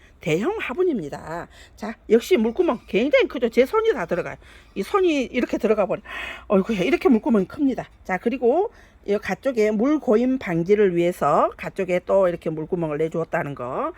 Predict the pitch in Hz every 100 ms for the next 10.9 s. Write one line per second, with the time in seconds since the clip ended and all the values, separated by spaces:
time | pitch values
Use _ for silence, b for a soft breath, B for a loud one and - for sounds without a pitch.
0 | B B - 170 185 254 349 403 415 -
1 | 214 220 226 247 190 190 196 - 208 247
2 | 285 220 202 170 185 202 175 B B B
3 | - 165 160 156 151 - 294 277 208 180
4 | - 226 359 330 240 196 226 214 - -
5 | - 277 208 214 202 151 B B B -
6 | 165 156 143 160 208 208 - 196 202 202
7 | 185 147 131 131 160 156 139 - B B
8 | - - 160 254 403 - - 185 - 180
9 | 170 170 175 165 160 156 214 262 269 294
10 | - B B - 294 285 277 294